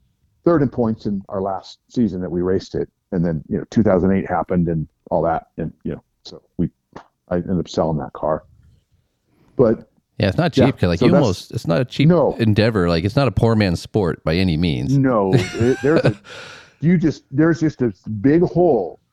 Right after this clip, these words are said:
Speaker 1: out in the desert, and we just pour all of our money into
Speaker 2: Yeah,
Speaker 1: it.
Speaker 2: just throw it in there <laughs> and let it
Speaker 1: Yeah.
Speaker 2: burn. Yeah. Uh,
Speaker 1: Man, I would not change a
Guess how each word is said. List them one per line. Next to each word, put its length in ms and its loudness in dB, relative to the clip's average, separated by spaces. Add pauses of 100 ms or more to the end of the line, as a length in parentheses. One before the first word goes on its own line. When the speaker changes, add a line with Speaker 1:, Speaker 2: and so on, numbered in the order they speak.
(260)
Speaker 1:
out 220 -4
in 60 -6
the 60 -2
desert, 440 -4
and 80 -12
we 100 -8
just 240 -14
pour 360 2
all 160 2
of 80 -4
our 100 -2
money 240 -4
into 120 0
Speaker 2:
Yeah, 160 4
Speaker 1:
it. 60 0
Speaker 2:
just 220 0
throw 320 2
it 60 2
in 200 4
there 360 0
<laughs> 40 -6
and 200 2 (280)
let 180 0
it 120 -2
Speaker 1:
Yeah. 40 -4
Speaker 2:
burn. 360 0
Yeah. 220 -2 (680)
Uh, 300 0
Speaker 1:
Man, 180 4
I 160 2
would 280 2
not 380 -4
change 540 -2 (100)
a 80 -8